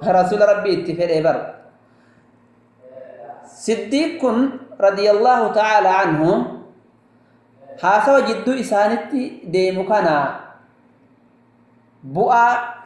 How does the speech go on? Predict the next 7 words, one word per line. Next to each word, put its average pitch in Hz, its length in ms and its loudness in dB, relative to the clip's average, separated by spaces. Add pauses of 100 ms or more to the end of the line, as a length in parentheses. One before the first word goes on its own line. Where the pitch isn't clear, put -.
(460)
irra 202 280 0
oolchuu 214 400 0
barbaade 160 640 2
maal 202 160 4
jedhaan? 190 340 2 (2500)
Hay, 208 200 2 (880)
silaa 175 1160 0